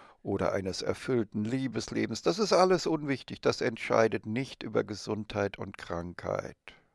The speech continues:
Bitte hier unten an dem r-, rundlichen Ding grundsätzlich immer schneller drehen, die Geschwindigkeit,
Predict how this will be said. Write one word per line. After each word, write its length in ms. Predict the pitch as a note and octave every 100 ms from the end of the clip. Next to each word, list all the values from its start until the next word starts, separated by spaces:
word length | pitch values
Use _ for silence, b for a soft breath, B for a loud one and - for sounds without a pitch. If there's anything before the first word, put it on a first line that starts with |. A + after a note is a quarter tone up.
| _ _ _ _ _ _ _ _ _ _ _ _ _ _ _ _ _ _ _ _ _ _ _ b b b b b b b b b b b b b b _ _
Bitte 220 | A2 -
hier 220 | G#2+ G2+
unten 380 | - G2+ - G2
an 140 | G#2 F2+
dem 160 | F2+
r-, 220 | E2+ -
rundlichen 720 | - F#2+ G2+ A2+ - G2+ - -
Ding 280 | G#2 G2+ -
grundsätzlich 1000 | - G#2 C#3 C#3+ - G#2 - A#2 A#2+ -
immer 360 | G#2+ G#2+ G2+ G#2
schneller 640 | - - G2+ F#2+ G2 G2
drehen, 460 | - E2+ F2 E2+ D#2+
die 120 | E2
Geschwindigkeit, 1000 | - - F#2 E2+ D#2+ - - D#2+ D#2 C#2+